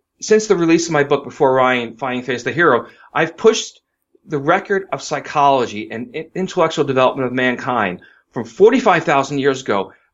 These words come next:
back to thirty-four thousand years ago. Thirty thousand years ago,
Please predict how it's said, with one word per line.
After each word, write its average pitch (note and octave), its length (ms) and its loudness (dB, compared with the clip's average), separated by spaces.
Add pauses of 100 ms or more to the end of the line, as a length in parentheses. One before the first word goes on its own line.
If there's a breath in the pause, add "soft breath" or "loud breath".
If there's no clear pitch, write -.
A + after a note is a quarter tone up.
back F3 260 -2
to F3 100 -2
thirty-four C#3 520 -2
thousand G2 400 -8
years F#2+ 220 -6
ago. F#2+ 320 -10 (520)
Thirty C4 320 4
thousand G3+ 560 -2
years F#3+ 240 0
ago, C3+ 440 0